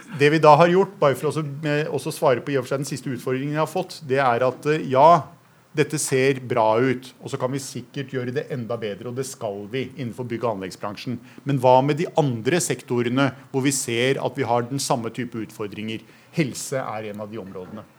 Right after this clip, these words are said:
Nettopp av den grunn så innførte vi også en justert Oslo-modell på et tilsvarende måte ved å stille krav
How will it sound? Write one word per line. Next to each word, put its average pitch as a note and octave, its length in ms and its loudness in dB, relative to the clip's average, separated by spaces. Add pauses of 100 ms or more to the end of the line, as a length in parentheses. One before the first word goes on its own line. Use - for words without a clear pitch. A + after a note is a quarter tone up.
(640)
Nettopp D#3+ 540 2 (480)
av D#3 100 2
den D#3 200 6
grunn G3 380 2 (120)
så E3 240 2
innførte C3 480 -2
vi D#3 80 -2
også D#3+ 560 2 (340)
en D3 460 2 (880)
justert F3 800 0 (100)
Oslo-modell D3+ 840 0 (260)
på D#3+ 100 0
et D3+ 80 -2
tilsvarende C3+ 600 0
måte E3 400 0
ved C#3+ 80 -2
å - 20 0
stille C#3 240 -4
krav C3 560 4